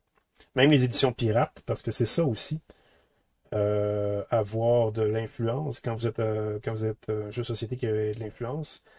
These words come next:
c'est que, euh, le jeu est tellement connu qu'on va essayer de créer des éditions sans même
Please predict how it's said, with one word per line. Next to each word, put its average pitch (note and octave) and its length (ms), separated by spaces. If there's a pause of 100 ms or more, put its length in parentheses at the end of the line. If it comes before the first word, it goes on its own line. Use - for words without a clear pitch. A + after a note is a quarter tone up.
(200)
c'est - 200
que, A#2 420
euh, A2 240
le A2+ 160
jeu C3+ 180
est A#2+ 60
tellement A#2 260
connu A#2 400
qu'on A2+ 460
va A2+ 200
essayer A#2 440
de A2 340
créer B2+ 380
des A2+ 180
éditions B2+ 400
sans B2+ 480 (220)
même B2+ 440